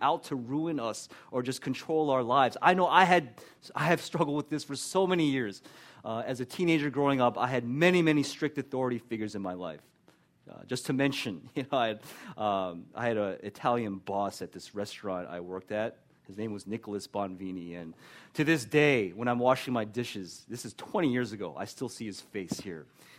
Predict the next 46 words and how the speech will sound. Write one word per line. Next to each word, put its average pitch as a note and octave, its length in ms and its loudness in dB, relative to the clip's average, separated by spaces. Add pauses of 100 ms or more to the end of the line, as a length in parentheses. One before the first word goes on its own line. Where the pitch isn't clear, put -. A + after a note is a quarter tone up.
(120)
saying, F#2+ 340 -4 (100)
"I'm C3+ 200 2
gonna D3+ 160 4
mop C3 260 6
the B2 80 -10
floor B2+ 380 0
with A2 260 -8
your A2+ 320 0 (280)
blank A2+ 360 -4
<laughs> - 20 2
if G#3 200 4
you F#3+ 80 4
don't F#3 360 6 (280)
have, C#3+ 300 10 (280)
if - 80 -12
you D3 60 6
don't D#3 180 8
wash D#3+ 220 12
these C#3+ 140 -6
dishes." D3 340 2
And B2+ 100 0
to C3+ 60 -8
this C3 180 -2
day, B2 400 2 (380)
um, G2 500 0
I A#2 80 -2
don't B2 100 2
have A#2+ 120 0
a G#2+ 40 -6
single A#2 240 -4
dirty G#2+ 240 -2
dish G2 260 -6
in G2 60 -10
my F#2 140 -8
<laughs> - 0 -
sink. - 560 -8 (240)
<laughs> - 260 -12
Trauma. A2 400 0 (800)
Um, F2 460 -6 (760)
but D3 120 -2
the D3 60 0
Father F3 460 10
has C#3+ 220 4
a B2 60 -2
different B2 320 -2
heart. F2 280 -8